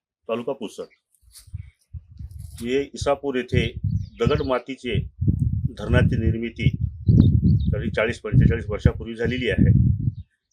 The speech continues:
या धरणाच्या जवळच लागूनच जलसिंचन, जलजीवन, जलजीवन योजनेचे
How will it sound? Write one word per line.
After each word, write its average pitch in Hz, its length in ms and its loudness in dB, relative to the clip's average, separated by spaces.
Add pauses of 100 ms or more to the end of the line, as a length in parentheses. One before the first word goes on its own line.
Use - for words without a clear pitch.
(120)
या 117 180 0
धरणाच्या 123 1160 -6
जवळच 123 580 0
लागूनच 120 540 0 (600)
जलसिंचन, 131 600 -2 (340)
जलजीवन, 139 420 0 (600)
जलजीवन 131 560 0
योजनेचे 117 920 -4